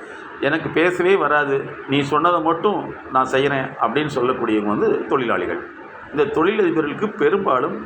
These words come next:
படிப்பறிவு என்று சொல்லக்கூடிய சான்றிதழ் படிப்பு இருக்காதே தவிர மக்களை படித்திருப்பார்கள். மக்களுடைய உணர்வுகளை அவர்களுக்கு எழுத தெரியாது,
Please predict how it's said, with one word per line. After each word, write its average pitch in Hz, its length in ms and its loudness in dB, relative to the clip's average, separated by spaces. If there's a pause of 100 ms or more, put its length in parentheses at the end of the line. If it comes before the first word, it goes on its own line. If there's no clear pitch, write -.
(160)
படிப்பறிவு 165 680 2
என்று 143 200 -2
சொல்லக்கூடிய 120 600 0 (1000)
சான்றிதழ் 180 720 2 (120)
படிப்பு 139 340 0
இருக்காதே 123 440 0
தவிர 101 280 0 (800)
மக்களை 160 440 2
படித்திருப்பார்கள். 131 800 0 (380)
மக்களுடைய 143 520 0
உணர்வுகளை 127 480 2 (580)
அவர்களுக்கு 156 540 0
எழுத 165 200 4 (100)
தெரியாது, 131 420 2